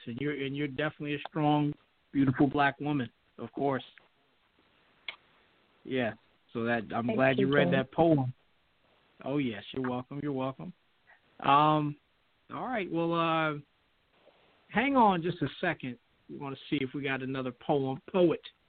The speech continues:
Speaker 1: that's gonna, that wants to raise their hand, 'cause you, uh, one person just, uh, got off the, just hung up right quick. <laughs> So, so, um, if we don't have anybody else that wants to read, we wanna go into our featured poets,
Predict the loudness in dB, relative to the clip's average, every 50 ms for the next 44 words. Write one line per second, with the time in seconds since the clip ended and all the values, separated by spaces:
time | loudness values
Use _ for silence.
0 | _ _ _ _ _ _ -10 -10 -8 -4 -2 -2 -2 0 -2 -2 -4 -6 -6 -6
1 | -4 -2 0 0 0 0 0 -2 -2 0 0 -2 -2 -2 0 0 2 4 4 4
2 | 4 2 0 2 2 2 4 2 2 4 4 4 4 4 2 2 0 2 0 0
3 | -2 -2 0 2 2 4 4 4 4 4 4 2 0 -6 -6 -6 _ _ _ -20
4 | _ _ _ _ -6 -4 -2 2 2 4 4 4 2 4 4 4 4 2 0 -2
5 | -2 -2 -4 -10 -20 -20 -20 -10 0 2 2 2 2 0 -4 -4 2 4 6 6
6 | 6 6 6 4 4 4 2 0 -2 -6 _ _ _ _ _ _ _ _ _ _
7 | _ _ -12 -12 -10 -6 -4 -2 -2 -2 0 2 2 2 2 2 2 2 4 6
8 | 6 6 6 6 4 4 4 0 -2 -4 -4 -4 -4 -6 -8 -8 -8 -6 -4 -2
9 | 0 0 0 0 -2 -4 -8 -8 -10 -10 -10 -10 -8 -6 -6 -6 -6 -6 -6 -4
10 | -4 -4 -4 -4 -4 -4 -4 -4 -6 -8 -6 0 2 4 4 4 2 0